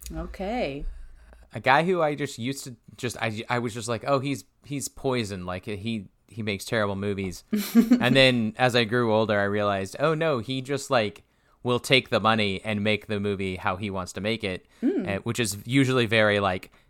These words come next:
Speaker 2: he wants to make it, like, sexy, like, P G sexy.
Speaker 1: Oh, yeah, it was
Speaker 2: <laughs>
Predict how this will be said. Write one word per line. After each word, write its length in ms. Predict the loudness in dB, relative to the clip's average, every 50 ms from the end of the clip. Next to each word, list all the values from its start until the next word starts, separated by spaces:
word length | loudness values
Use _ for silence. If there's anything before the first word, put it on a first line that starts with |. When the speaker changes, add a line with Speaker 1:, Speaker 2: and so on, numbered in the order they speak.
| _ _
Speaker 2:
he 120 | _ 0 2
wants 200 | 2 2 2 0
to 60 | -2
make 180 | -2 -2 -2
it, 180 | -4 -8 -8 -10
like, 200 | -12 -12 -12 -10
sexy, 600 | -10 -2 -2 -2 -2 -2 -10 -12 -12 -14 -14 -8 _
like, 180 | 0 0 0 2
P 160 | 0 0 2
G 180 | 2 0 -2 -2
sexy. 560 | -2 -4 -6 -6 -8 -10 -12 -12 -12 -14 -16 -20 6 _
Speaker 1:
Oh, 100 | 12 12
yeah, 380 | 12 12 10 10 10 10 10 10
it 100 | 8 10
was 300 | 12 12 12 12 8 4
Speaker 2:
<laughs> 100 | 12